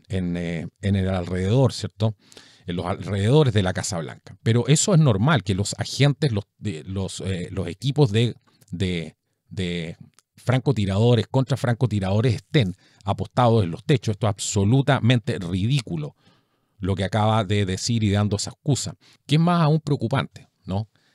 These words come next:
Es, eh, lo que se dijo en una sesión informativa, eh, donde estuvieron todos los miembros, dice, del Congreso. Esto lo dijo, eh, Jackie Heinrich. Eh, ella dijo que, eh, eh, Thomas Crooks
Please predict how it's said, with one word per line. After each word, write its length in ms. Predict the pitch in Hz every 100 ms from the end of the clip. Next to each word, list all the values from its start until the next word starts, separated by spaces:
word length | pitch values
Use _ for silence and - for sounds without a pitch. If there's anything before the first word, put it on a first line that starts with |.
| _
Es, 280 | 101 107 -
eh, 360 | 123 110 101 92
lo 140 | 90
que 80 | 95
se 140 | 92 98
dijo 420 | 110 117 135 117
en 80 | 104
una 140 | 98
sesión 500 | - 78 - 113 104
informativa, 720 | 101 - 87 85 87 104 107 - -
eh, 320 | 82 64 -
donde 280 | - 98 82
estuvieron 300 | - 98 104
todos 200 | - 131
los 100 | 107
miembros, 480 | 92 113 98 82 90
dice, 340 | - 87 -
del 220 | 90 87 -
Congreso. 580 | 85 80 101 110 101
Esto 160 | 92 107
lo 120 | 90
dijo, 380 | 92 101 107 98 - _ _
eh, 560 | 82 78 71 64 57 - _ _ _ _ _ -
Jackie 720 | 104 104 107 113 90 78 - _ _
Heinrich. 840 | - 139 151 87 82 95 - - _ _ _
Eh, 560 | - 82 78 76 69 71 - 71 - -
ella 220 | 104 107
dijo 260 | 104 - 123
que, 260 | 107 110 - _ _ _ _ _
eh, 280 | 92 92 87 - _
eh, 180 | - 90 -
Thomas 280 | 123 110
Crooks 520 | - 165 127 - -